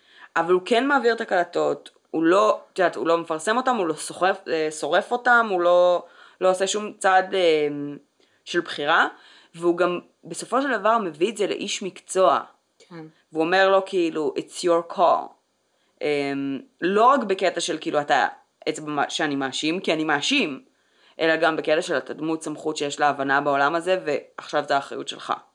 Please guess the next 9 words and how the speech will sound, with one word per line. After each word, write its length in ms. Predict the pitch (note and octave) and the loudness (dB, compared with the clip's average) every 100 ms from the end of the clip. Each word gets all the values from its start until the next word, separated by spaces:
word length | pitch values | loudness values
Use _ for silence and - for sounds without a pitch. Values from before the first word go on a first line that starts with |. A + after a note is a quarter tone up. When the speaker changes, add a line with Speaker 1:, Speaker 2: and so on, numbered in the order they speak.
| _ _ _ _ | _ _ _ _
Speaker 1:
בדיוק 200 | D3+ C#3+ | -10 -8
כמו 100 | D#3 | -8
שזה 180 | D3 D#3 | 0 2
היה 120 | C3 | 2
האחריות 340 | C#3+ - C#3+ | 0 -2 -6
שלך 200 | C#3+ D3 D3+ | -6 -2 -2
כשהיא 180 | - C3+ | -2 -6
הגיעה 340 | B2+ C3+ C3 | -4 -4 -2
אליך. 280 | A2+ - - | -4 -10 -18